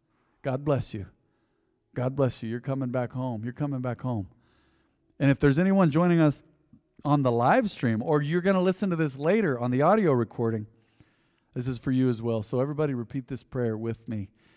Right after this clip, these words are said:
Repeat it after me as a church family today. Let's go ahead and say, "Heavenly Father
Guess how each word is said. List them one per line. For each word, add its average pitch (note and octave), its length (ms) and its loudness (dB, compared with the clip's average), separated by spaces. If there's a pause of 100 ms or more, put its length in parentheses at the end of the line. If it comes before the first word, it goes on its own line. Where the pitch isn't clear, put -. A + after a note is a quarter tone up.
(140)
Repeat C3 320 -2
it B2 80 0
after A#2+ 320 -4
me A2 140 -4
as B2 180 -6
a A2+ 60 -8
church C#3 420 -4
family A2 400 -4
today. G2+ 280 -6
Let's A#2+ 200 -6
go C#3+ 140 -2
ahead B2 160 2
and - 40 -16
say, C3 140 0
"Heavenly D#3+ 300 2
Father D#3 480 4